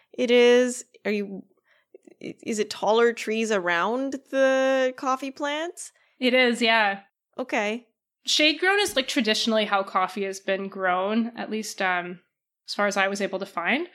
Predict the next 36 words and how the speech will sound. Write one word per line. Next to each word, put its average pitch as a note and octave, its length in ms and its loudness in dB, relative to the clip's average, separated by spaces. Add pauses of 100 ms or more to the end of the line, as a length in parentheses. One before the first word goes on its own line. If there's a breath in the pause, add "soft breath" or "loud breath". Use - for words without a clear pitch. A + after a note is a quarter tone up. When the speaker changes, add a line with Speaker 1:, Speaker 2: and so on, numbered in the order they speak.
(380 loud breath)
Speaker 2:
And B3 100 6
it A#3+ 80 2
basically D#4 420 4
means A#3+ 320 6
that A#3+ 100 2
you're A#3 140 6
growing A3 380 2
coffee, G#3 600 -2
um, F#3+ 240 -2
within G#3+ 400 2
a A3+ 60 4
canopy G3+ 720 0
of F3+ 360 -2
other E3+ 240 -4
trees. - 560 -10 (240)
So F3+ 340 -4
there, F3+ 220 0
it's - 340 -6
in A#3+ 240 4
shade A3 320 2
because G#3 280 -4
there G3 180 -2
are F#3 60 -2
other F#3+ 180 -4
trees F#3 340 -6
around. A3+ 380 -4 (680)
But A3+ 160 2
recently B3+ 500 4
there's A3 240 2
been G#3+ 140 2
a G#3 60 2
shift - 500 -2
to G#3 240 0
sun-grown G#3 600 2
coffee, F#3 720 -2
um, F3 400 -4